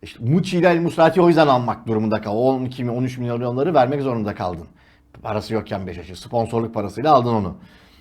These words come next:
Taraftarı bir şey ver. Bir konuda ikna et. Belki taraftar öyledir. Hani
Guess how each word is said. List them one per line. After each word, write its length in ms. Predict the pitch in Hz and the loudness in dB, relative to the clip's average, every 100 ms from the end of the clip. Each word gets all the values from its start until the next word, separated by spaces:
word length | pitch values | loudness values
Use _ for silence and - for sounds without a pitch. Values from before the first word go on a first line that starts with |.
| _ _ _ _ - | _ _ _ _ 0
Taraftarı 500 | 147 214 240 214 160 | 6 6 8 6 4
bir 60 | 151 | 2
şey 200 | 208 165 | 0 2
ver. 220 | 95 - _ _ _ _ _ - | 0 -6 _ _ _ _ _ -12
Bir 80 | 180 | -10
konuda 260 | - 254 185 | -2 2 2
ikna 420 | 175 - 208 135 | 2 0 4 4
et. 60 | - - | 2 2
Belki 340 | 214 220 - | 2 2 0
taraftar 400 | - 220 220 196 | 2 6 6 6
öyledir. 360 | 214 190 113 - - - | 6 6 4 -2 -10 -14
Hani 300 | 107 92 | -12 -10